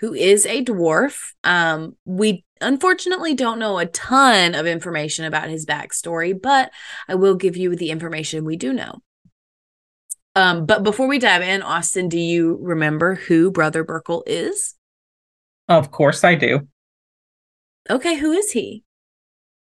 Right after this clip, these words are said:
Speaker 2: Um, he is a dwarf.
Speaker 1: <laughs>
Speaker 2: Uh,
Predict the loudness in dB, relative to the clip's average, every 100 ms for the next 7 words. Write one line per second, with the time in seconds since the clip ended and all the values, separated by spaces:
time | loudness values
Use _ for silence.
0 | _ _ 2 4 4 0 0 2 2 2
1 | 4 2 0 -2 -2 -4 _ _ _ _
2 | _ _ _ _ _ _ _ _ _ -16
3 | 0 2 6 6 6 4 0